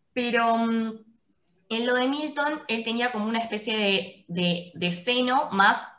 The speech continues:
un alfa que dependía como, era como múltiplo de pi medios. Eh, y en este caso,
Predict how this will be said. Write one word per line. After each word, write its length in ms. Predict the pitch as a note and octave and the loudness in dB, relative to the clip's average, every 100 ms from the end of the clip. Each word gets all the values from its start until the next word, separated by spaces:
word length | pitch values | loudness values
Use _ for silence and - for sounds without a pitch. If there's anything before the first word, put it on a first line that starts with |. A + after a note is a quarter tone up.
| - | -4
un 160 | G#3+ | 2
alfa 440 | G#3+ A3 A3 B3 B3 | 2 2 2 0 2
que 480 | F#3 E3+ E3+ E3 E3 | 2 2 2 0 0
dependía 560 | E3+ E3+ D#3+ F3+ G3 F#3+ | -2 -2 -2 2 2 2
como, 580 | E3 D#3 D3+ - - - | -4 -4 -6 -10 -14 -2
era 220 | F#3 F3+ | 2 4
como 120 | F3 E3 | 2 -2
múltiplo 340 | F3+ G3 F#3 | -2 -2 0
de 80 | E3+ | 0
pi 400 | F3 F3+ F3 E3 | 0 0 0 0
medios. 600 | E3 D#3+ D3+ D3 - - _ _ - _ _ _ _ _ | -2 -2 -4 -10 -16 -20 _ _ -20 _ _ _ _ _
Eh, 460 | G#3 G3+ G3 G3 E4+ | 2 4 6 4 2
y 60 | G3 | 0
en 60 | G#3 | -2
este 220 | A#3 C4 | -4 0
caso, 580 | C#4 C#4 - C4 D4 | 2 2 2 -2 -2